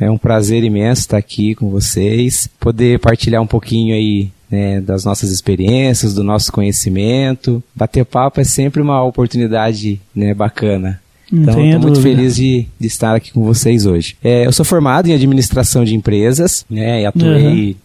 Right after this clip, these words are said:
Speaker 1: durante algum tempo na área administrativa, mas a, a área de marketing sempre me cativou muito, então, é, esse contato com, com clientes, com as pessoas, foi sempre algo que,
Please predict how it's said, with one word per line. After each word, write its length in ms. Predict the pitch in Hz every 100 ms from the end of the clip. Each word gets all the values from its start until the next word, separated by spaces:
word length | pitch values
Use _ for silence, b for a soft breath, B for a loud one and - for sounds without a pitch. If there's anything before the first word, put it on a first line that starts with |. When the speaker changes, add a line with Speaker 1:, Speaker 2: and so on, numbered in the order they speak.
| _
Speaker 1:
durante 400 | - 95 104 98
algum 220 | 104 104
tempo 320 | 98 120 -
na 140 | 117 107
área 300 | 104 104 95
administrativa, 880 | 101 101 104 101 120 120 120 139 160
mas 360 | 156 156 - - -
a, 580 | 117 117 110 110 107
a 60 | 113
área 180 | 117 127
de 160 | 117
marketing 540 | 120 113 113 143 - 120
sempre 340 | - 127 131
me 100 | 127
cativou 540 | - 117 - 107 107 113
muito, 580 | 107 117 160 165 -
então, 500 | 110 98 110 117 110 101
é, 240 | 92 92
esse 200 | 92 -
contato 680 | - 113 - 110 131 - 127
com, 400 | - 110 104 98 -
com 180 | 104
clientes, 720 | 98 110 98 104 127 123 -
com 160 | - 110
as 100 | -
pessoas, 640 | - 107 - 107 127 113
foi 140 | - 117
sempre 320 | - 135 151
algo 180 | 135 135
que, 320 | - 143